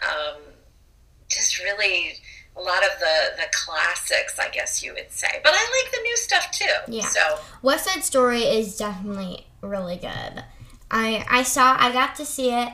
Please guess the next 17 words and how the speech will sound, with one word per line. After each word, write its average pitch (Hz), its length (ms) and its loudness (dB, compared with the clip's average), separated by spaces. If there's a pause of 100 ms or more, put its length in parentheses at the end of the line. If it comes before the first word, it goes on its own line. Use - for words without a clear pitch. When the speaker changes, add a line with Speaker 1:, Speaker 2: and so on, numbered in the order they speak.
Speaker 2:
um, 226 240 0
live 208 320 0
a 240 80 -6
couple 247 340 -2
of 254 80 4
years 247 260 2
ago. 262 540 2 (400)
Um, 220 580 -2 (140)
it 240 120 -2
was, 240 260 -4
it 220 220 -6
was 214 140 -4
so 202 300 -6
good. 202 560 -8 (1300)
Speaker 1:
I 220 300 6
agree. 156 440 -2
Speaker 2:
Mm-hmm. 220 460 -4